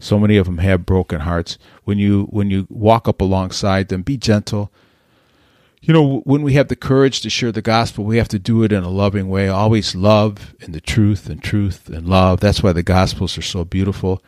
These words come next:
Jesus always came down and had dinner with everybody, spent time with them, got to know them, but he loved you too much to leave you there, and that's what we have to do. It may take some time.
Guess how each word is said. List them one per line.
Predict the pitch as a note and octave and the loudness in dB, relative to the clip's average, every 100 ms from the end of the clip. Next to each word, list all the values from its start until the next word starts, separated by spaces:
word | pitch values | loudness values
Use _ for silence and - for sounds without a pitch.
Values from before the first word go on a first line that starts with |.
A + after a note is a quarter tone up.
| _ _ _ | _ _ _
Jesus | - F#2+ G2+ G#2 | -4 -2 0 4
always | G2 G2 F#2 | 4 4 0
came | - - G2 F#2+ | -2 0 0 0
down | F#2 F2+ F2+ | 0 0 0
and | F2+ | 0
had | F2 E2 | -2 0
dinner | G2 F#2+ | 0 2
with | F#2 F2+ | 0 0
everybody, | F#2 F2 E2 F2+ F2 | 0 0 0 0 0
spent | - - G2 | 0 0 0
time | - F#2+ F#2 F#2+ | 0 0 0 0
with | F2 | -2
them, | - F2+ F2 - - | -2 -4 -4 -14 -6
got | G2+ G2+ | -2 -2
to | - F2+ | -2 0
know | F#2 F2+ | 2 2
them, | F2+ E2+ E2 _ _ - | 2 0 -4 _ _ -8
but | F#2 | -4
he | - A2+ | 0 0
loved | A#2 A2+ G#2+ G#2 F2+ | 0 2 2 2 0
you | |
too | F#2+ - | -2 0
much | G2 F#2 - | 0 0 -2
to | - E2+ | -6 0
leave | G2+ G2+ | 2 2
you | F2+ D2 | 0 -4
there, | D2 D2+ | -4 -2
and | |
that's | E2+ F2+ - | -2 -2 -4
what | E2 | -2
we | F#2+ | -2
have | F2+ D#2+ | -2 -4
to | - | -8
do. | D#2 D2+ C#2 _ _ _ | -10 -10 -10 _ _ _
It | |
may | F#2 A#2+ | 2 4
take | - C3+ - | 4 0 0
some | B2 | -4
time. | A#2 A2 A2+ - - | -2 -2 -2 -6 -10